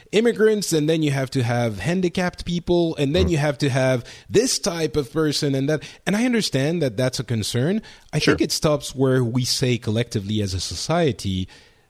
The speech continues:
Speaker 1: "This is okay and this isn't okay."
Speaker 2: But,
Speaker 1: And
Speaker 2: uh, still, representation is, is a huge issue. And, I mean, when was the last time you saw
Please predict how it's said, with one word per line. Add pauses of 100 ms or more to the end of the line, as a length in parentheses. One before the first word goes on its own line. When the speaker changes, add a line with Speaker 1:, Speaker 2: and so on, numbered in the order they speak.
(140)
Speaker 1:
"This
is
okay
and
this
isn't
okay." (400)
Speaker 2:
But,
Speaker 1:
And
Speaker 2:
uh,
still,
representation
is,
is
a
huge
issue.
And,
I
mean,
when
was
the
last
time
you
saw